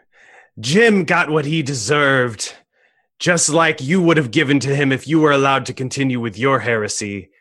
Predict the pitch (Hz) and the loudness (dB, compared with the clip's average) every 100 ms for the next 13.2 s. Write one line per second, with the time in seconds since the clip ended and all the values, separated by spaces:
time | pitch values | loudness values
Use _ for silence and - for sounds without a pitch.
0 | _ - 208 180 143 151 165 151 147 127 | _ 0 2 2 2 0 0 2 2 0
1 | 123 135 147 127 - 127 - 135 120 117 | 0 0 0 -6 -10 -10 -6 -4 -4 -6
2 | 107 101 - 123 107 - - _ _ _ | -8 -8 -4 -4 -4 -8 -10 _ _ _
3 | _ 120 139 127 123 120 _ _ _ _ | _ -2 0 2 0 -4 _ _ _ _
4 | _ - - 139 160 151 156 160 - 151 | _ -20 -4 0 2 2 2 2 2 0
5 | - 123 127 123 120 120 117 _ _ _ | 0 -4 -4 -2 -2 -2 -8 _ _ _
6 | _ _ 139 151 160 151 - 165 165 175 | _ _ -2 2 2 2 2 2 2 4
7 | 170 165 165 175 165 196 170 123 101 123 | 4 4 4 4 4 4 2 0 -6 -6
8 | 123 147 147 - 175 165 175 156 180 196 | -4 -2 -2 -2 -2 0 0 -2 -2 2
9 | 214 190 185 185 185 180 185 165 170 180 | 4 4 2 2 4 4 2 0 0 0
10 | 175 - 127 107 92 _ _ _ 156 175 | 0 -2 -6 -8 -12 _ _ _ -6 -6
11 | - 196 220 156 127 123 101 95 _ 123 | -2 0 2 0 0 -2 -2 -8 _ -6
12 | 151 156 131 131 123 120 117 - 123 120 | -2 -2 -2 -4 -2 -4 -4 -8 -6 -4
13 | 110 | -6